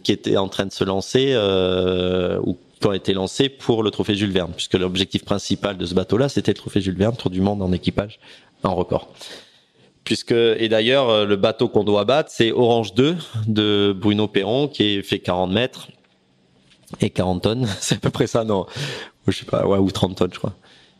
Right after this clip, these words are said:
Et, euh, avec un mât de quarante-cinq mètres, euh, et on arrive avec un concept plus, euh, un grand hors-mât que, euh, la course au gigant-,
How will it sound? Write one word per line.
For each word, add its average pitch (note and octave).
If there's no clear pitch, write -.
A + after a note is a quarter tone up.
Et, F#2+
euh, F2
avec F2
un F2
mât F2+
de F2
quarante-cinq F2
mètres, G#2+
euh, F#2
et F#2
on G2
arrive A#2
avec A2
un G2+
concept G#2+
plus, -
euh, G2
un G2
grand G#2
hors-mât A2+
que, -
euh, F#2
la F#2
course -
au G2
gigant-, F2+